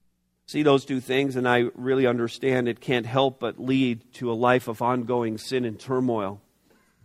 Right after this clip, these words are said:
That's the last part of this question we've built. This is, this is the natural outcome.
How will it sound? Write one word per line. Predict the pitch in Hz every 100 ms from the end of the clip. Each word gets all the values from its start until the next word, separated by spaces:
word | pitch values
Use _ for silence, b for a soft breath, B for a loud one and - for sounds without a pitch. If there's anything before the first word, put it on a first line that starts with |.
| _ _ _ _ _ _
That's | - 117
the | 131
last | 123 120 -
part | 135 123
of | 113
this | 110 _ _ _ _ _ _
question | - 131 135 - 113
we've | 110 110
built. | 107 107 110 - _ _ _ _ _ _ _ _ _ _ _ _ -
This | 151
is, | 185
this | 139 156 -
is | 147
the |
natural | 143 143 151 156 143
outcome. | 147 165 104 95